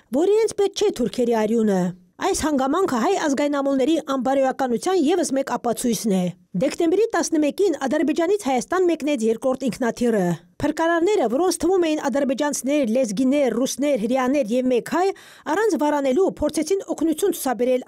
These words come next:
աղետի մեջ հայտնված մարդկանց։ Սակայն հայ ահաբեկիչները, իմանալով, որ ինքնաթիռը թռչում է Ադրբեջանից, Լենինականի մոտակայքում խփեցին այն, որի արդյունքում ութսուն փրկարարներից կենդանի էր մնացել միայն Ֆախրատին Բալաևը։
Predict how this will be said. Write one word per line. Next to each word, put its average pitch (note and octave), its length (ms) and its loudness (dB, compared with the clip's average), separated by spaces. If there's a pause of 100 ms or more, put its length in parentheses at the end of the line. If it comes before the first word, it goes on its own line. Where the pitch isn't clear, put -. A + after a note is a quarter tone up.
աղետի B3+ 320 0
մեջ A#3+ 160 -2
հայտնված A#3 480 -2
մարդկանց։ A3 540 -2 (340)
Սակայն D4 400 0
հայ F4 80 2 (140)
ահաբեկիչները, C4+ 720 0 (160)
իմանալով, E4 500 2
որ D#4 160 -2
ինքնաթիռը C#4 540 0
թռչում D4 260 0
է B3+ 80 0
Ադրբեջանից, A#3 720 0 (400)
Լենինականի D#4 540 2
մոտակայքում C#4+ 640 0
խփեցին E4+ 480 0
այն, G3 200 0 (380)
որի G#4 240 2
արդյունքում E4+ 560 -2
ութսուն G#4+ 320 -2
փրկարարներից C4+ 720 0
կենդանի B3+ 400 0
էր F#4 140 2
մնացել D4+ 400 0
միայն C#4+ 260 -2
Ֆախրատին A#3 560 -2
Բալաևը։ G#3 520 2